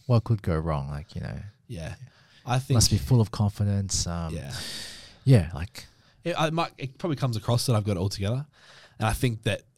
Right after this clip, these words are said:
Speaker 2: uh, in, like, my chosen avenue, so bodybuilding, competing, I feel I'm very confident in everything with that because I put so much into it. It's very easy to feel confident with what I'm doing. But obviously that's my favorite thing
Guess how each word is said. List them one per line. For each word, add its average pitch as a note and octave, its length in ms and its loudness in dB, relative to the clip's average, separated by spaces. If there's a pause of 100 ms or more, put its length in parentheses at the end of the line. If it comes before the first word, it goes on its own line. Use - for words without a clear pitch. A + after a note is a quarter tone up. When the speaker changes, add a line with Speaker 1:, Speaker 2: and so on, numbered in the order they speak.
(160)
Speaker 2:
uh, G2+ 400 -4
in, G#2+ 200 -2
like, G#2 200 -2
my F#2+ 140 0
chosen F#2 600 0 (440)
avenue, G2+ 500 -4
so F2+ 220 -12 (400)
bodybuilding, F2+ 420 -4
competing, F2+ 460 -6 (760)
I G2 140 -6
feel G2 320 -6
I'm F#2+ 160 -8
very F#2+ 220 -6
confident G2+ 500 -6
in F#2 100 -6
everything F2+ 360 -6
with E2 100 -8
that G2+ 160 -2
because - 240 -2
I D#2+ 60 -8
put - 180 -4
so F#2+ 140 2
much E2+ 180 -4
into F#2+ 220 -2
it. - 60 -2
It's F2 80 -8
very F2+ 200 -2
easy F2+ 260 -6
to E2+ 80 -6
feel E2 200 -4
confident F#2+ 420 -4
with - 180 -8
what F2 120 -4
I'm F2 80 -6
doing. A2+ 260 -2 (480)
But G2 220 0
obviously A2+ 320 0
that's G#2+ 320 -4
my F#2 340 -6 (140)
favorite F2+ 440 -10
thing G#2 220 -6